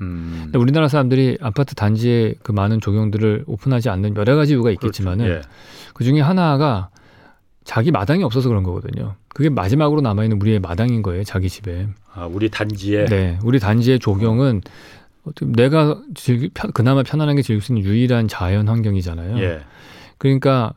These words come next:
Speaker 2: 사실은 거기 편하지도 않아요. 내려가봤자 뭐 다른 사람들이 계속 쳐다보기 때문에
Speaker 1: 예.
Speaker 2: 제대로 쉬지도 못하는데
Speaker 1: 예.
Speaker 2: 만약에 제가 아까 말씀드린 집집마다 마당 같은 발코니가 있는 아파트를 지으면
Speaker 1: 예.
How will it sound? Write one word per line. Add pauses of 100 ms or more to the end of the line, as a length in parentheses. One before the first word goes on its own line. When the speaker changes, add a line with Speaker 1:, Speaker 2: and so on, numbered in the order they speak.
(100)
Speaker 2:
사실은
거기
편하지도
않아요.
내려가봤자
뭐
다른
사람들이
계속
쳐다보기
때문에
Speaker 1:
예.
Speaker 2:
제대로
쉬지도
못하는데 (100)
Speaker 1:
예. (560)
Speaker 2:
만약에
제가
아까
말씀드린 (260)
집집마다
마당
같은
발코니가
있는
아파트를
지으면 (100)
Speaker 1:
예.